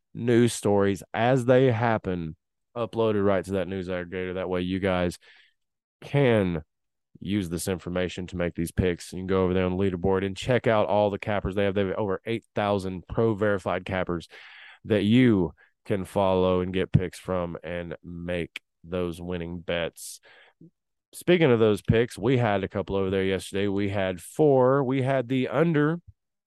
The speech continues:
from the Astros and the Guardians game that hit for us. We had the Pittsburgh Pirates and the Baltimore Orioles. We had the Pittsburgh Pirates plus one forty-five on the money line because around here at Bet It All Pod, Bet,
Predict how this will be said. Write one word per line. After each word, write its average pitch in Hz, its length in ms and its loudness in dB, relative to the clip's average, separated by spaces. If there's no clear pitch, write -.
from 127 160 0
the 117 80 -2
Astros 113 680 4
and 104 120 -2
the 104 60 -4
Guardians 101 480 2
game 98 280 -6
that 92 180 -2
hit 92 200 -2
for 90 260 2
us. - 200 -6
We 127 200 2
had 131 340 4
the 117 140 2
Pittsburgh 147 420 0
Pirates 143 320 -2
and 135 80 -8
the 123 60 -8
Baltimore 139 420 -2
Orioles. 95 880 0
We 110 120 -8
had 92 340 -6
the 95 80 -8
Pittsburgh - 360 -2
Pirates 113 720 0
plus 170 300 2
one 127 280 0
forty-five 110 760 0
on 95 360 -4
the 92 80 -4
money 95 280 -4
line 87 340 -4
because 92 380 -4
around 165 320 6
here 160 260 6
at 135 100 2
Bet 151 200 6
It 147 100 6
All 147 200 6
Pod, 147 360 2
Bet, 147 200 2